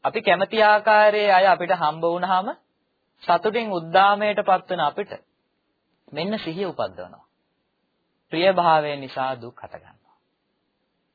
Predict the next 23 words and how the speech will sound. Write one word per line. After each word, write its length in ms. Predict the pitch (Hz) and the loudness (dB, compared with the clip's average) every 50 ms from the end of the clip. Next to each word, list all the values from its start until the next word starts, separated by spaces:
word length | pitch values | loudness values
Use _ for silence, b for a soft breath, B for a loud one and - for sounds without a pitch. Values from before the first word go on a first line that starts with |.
| _ _ _ _ _ | _ _ _ _ _
එතකොට 260 | _ _ 170 156 156 | _ _ -8 -8 -2
සඳහන් 380 | - 165 156 156 190 196 202 202 | -2 -2 0 2 2 0 0 0
කරනවා 460 | 180 180 165 156 147 147 147 143 143 143 - _ _ _ _ _ _ | -2 -2 -2 0 0 0 0 0 0 -2 -6 _ _ _ _ _ _
ශෝක, 340 | - - 190 190 208 226 226 233 | -6 0 2 4 4 4 2 2
පරිදේව, 540 | - - 180 175 185 180 175 185 185 190 202 190 | 2 2 2 2 2 0 0 0 0 0 0 0
දුක්ඛ, 340 | 170 160 160 156 _ - 185 | -2 -4 -8 -6 _ -2 0
දෝමනස්, 500 | 165 160 160 160 165 170 170 175 175 - | 2 2 2 2 0 0 -2 -2 -4 -4
උපායාසයෝ 920 | 160 139 - 160 156 156 160 160 160 156 160 156 - 165 165 185 233 262 | -10 -2 2 4 4 6 6 6 6 4 4 2 0 -4 -4 -2 -4 -4
ප්‍රිය 240 | - - 180 196 214 | -4 -2 0 0 0
භාවයෙන්මයි 680 | 208 208 214 226 214 214 208 202 202 202 196 202 220 226 | 0 2 2 4 4 4 2 0 -6 -6 -8 -10 -8 -8
හටගන්නේ. 440 | 185 160 - 113 - 85 78 _ _ _ _ _ _ _ _ _ _ _ _ _ - | -10 -12 -12 -14 -16 -18 -20 _ _ _ _ _ _ _ _ _ _ _ _ _ -16
සියලු 420 | - - 214 226 247 262 262 262 262 | -8 -4 0 2 2 2 2 0 0
කායික 420 | - 196 180 180 190 202 208 - 202 | 2 4 4 4 4 2 0 -2 -2
මානසික 480 | 185 175 170 165 170 170 165 175 160 160 160 | 0 2 0 0 0 -2 -6 -10 -10 -10 -10
පීඩා 460 | _ 147 143 143 143 143 139 139 143 143 _ _ _ _ _ _ _ _ _ _ _ | _ -12 -10 -8 -4 -2 -2 -2 -2 -4 _ _ _ _ _ _ _ _ _ _ _
ප්‍රිය 180 | - 139 151 160 | -6 -4 -4 0
භාවය 440 | 160 151 151 156 151 151 147 156 160 | 0 0 2 2 2 2 0 -4 -8
නිසාමයි. 400 | 160 151 143 - - 110 98 _ _ _ _ _ _ _ _ _ _ _ _ _ _ _ _ _ _ _ _ _ _ _ _ _ _ _ _ _ _ _ _ _ _ _ _ _ _ - | -10 -12 -18 -20 -20 -20 _ _ _ _ _ _ _ _ _ _ _ _ _ _ _ _ _ _ _ _ _ _ _ _ _ _ _ _ _ _ _ _ _ _ _ _ _ _ _ -8
ඔය 120 | 127 143 | -8 -6
සමීප 400 | 151 160 143 139 156 160 165 - | -2 -2 -4 -4 -4 -8 -8 -8
වෙච්ච 260 | 170 170 165 160 - 175 | -8 -8 -8 -6 -6 -8
නිසාමයි 640 | 165 147 139 - 165 165 170 170 170 175 170 151 | -8 -8 -6 -2 -2 0 0 -2 -4 -6 -10 -10
දුක. 200 | 131 123 - - | -12 -16 -18 -18